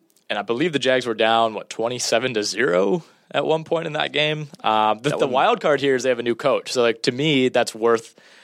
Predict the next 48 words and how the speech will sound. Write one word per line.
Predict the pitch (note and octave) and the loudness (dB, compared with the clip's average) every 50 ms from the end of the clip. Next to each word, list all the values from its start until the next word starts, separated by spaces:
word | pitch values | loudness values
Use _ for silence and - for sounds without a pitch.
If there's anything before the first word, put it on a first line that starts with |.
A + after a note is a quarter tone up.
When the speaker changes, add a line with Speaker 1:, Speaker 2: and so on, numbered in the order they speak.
| - _ _ _ _ _ - | -20 _ _ _ _ _ -6
Speaker 1:
that, | - B2+ B2 B2 - - | -2 0 2 2 2 2
that's | B2 A2+ - A#2 | 0 0 2 2
worth, | A#2 A#2 A2+ A#2 | 2 2 2 4
like, | B2 A2 - | 2 2 0
a | F#2+ | -2
plus | - - - B2+ G#2+ - | -4 -2 0 0 0 0
four | - - A#2 A2 A2+ A#2 A#2+ | 0 0 2 2 4 2 2
for | - A#2 | 2 0
the | G#2+ A2 | 2 2
Jags. | G#2 A2 A2 G#2+ A2 A2+ A#2+ - - - - - - _ _ | 2 4 4 4 4 4 2 0 -2 -6 -6 -8 -16 _ _
So | - - B2+ | -6 -2 0
this | A#2+ B2 A#2+ | 0 0 0
line | B2+ C3 C3+ C#3+ C#3+ C3+ | 2 2 2 2 0 0
should | - G#2+ A#2 | -4 -6 -4
really, | A#2+ C3 C3 C3 C3 - | -2 0 0 0 0 0
like, | B2 B2 - | -2 -2 -2
if | C3 - - | -2 -2 -2
Gus | C#3+ C3+ - | -4 -2 -2
Bradley | C3+ B2 B2 B2+ A#2 | 0 0 0 0 0
was | G#2 | 0
still | - - A2+ | 0 -2 -2
the | G#2+ G#2 | -2 -2
coach, | - A2 G#2 G#2 - | -2 -2 -2 -2 -4
it'd | G#2+ G2 | -6 -6
be, | G#2+ G#2 | -6 -6
like, | G2 G2 | -6 -4
Titans | - A2 G#2 G2 G#2 | -4 -6 -6 -6 -6
by | G2+ F#2+ F#2 G2 | -8 -8 -8 -6
nine. | G2+ G2+ G2+ G#2 G#2+ G#2+ A2 - _ - - | -2 -2 0 0 0 -2 -4 -8 _ -12 -8
Speaker 2:
Hmm. | G#2 F#2+ D#2 - - - _ _ _ _ _ _ _ _ _ _ _ _ _ _ _ _ - - - | -6 -6 -6 -8 -14 -20 _ _ _ _ _ _ _ _ _ _ _ _ _ _ _ _ -20 -12 -6
Okay. | - G#2 F#2+ A2 A#2+ - _ - - - - - - - - _ | -2 -2 -2 -2 -4 -10 _ -20 -20 -20 -20 -20 -20 -20 -12 _
Well, | - C#3+ D3 D3 C#3 - - _ _ _ - | -2 0 0 0 0 -2 -6 _ _ _ -4
I'm | D3+ F3 | -2 0
thinking | E3 G3 F3 E3+ D#3+ | 0 0 0 0 0
about | D3 C#3 A#2 | 2 2 0
it | - - | 0 0
this | G#2+ G2 - - | 0 0 0 0
way. | G#2 F2+ E2 D#2+ - _ _ _ _ _ _ _ _ _ _ _ _ _ _ _ _ _ _ _ _ _ - | -2 -2 -2 -4 -6 _ _ _ _ _ _ _ _ _ _ _ _ _ _ _ _ _ _ _ _ _ -2
Are | - A2+ C#3 D#3 | 0 2 2 2
the | E3 E3 | 0 -2
Jags | C3+ - B2 B2+ B2+ C3 B2+ A#2+ G#2 G2+ | -2 0 2 2 4 4 2 2 0 -4
a | G#2+ | -10
team | - - - A#2+ A2 G#2+ G#2 G2+ G2 F#2+ F#2 - _ _ _ _ _ _ _ | -10 -8 -6 -4 -4 -2 -2 -2 -4 -4 -6 -10 _ _ _ _ _ _ _
that | - G#2+ G#2 | -4 -2 0
have | A2 G#2+ G#2 | -2 -2 -4
the | G2+ F#2+ | -6 -10
talent | - - - B2 C3 C#3 C#3 B2 - | -12 -8 -4 -2 0 0 0 -2 -2
necessary | G#2+ G#2+ G2+ - - - - - G2 F#2+ F#2+ F#2+ F#2 F#2 E2+ - | -2 -2 -2 -2 -2 -4 -2 0 0 0 0 0 -2 -2 -4 -8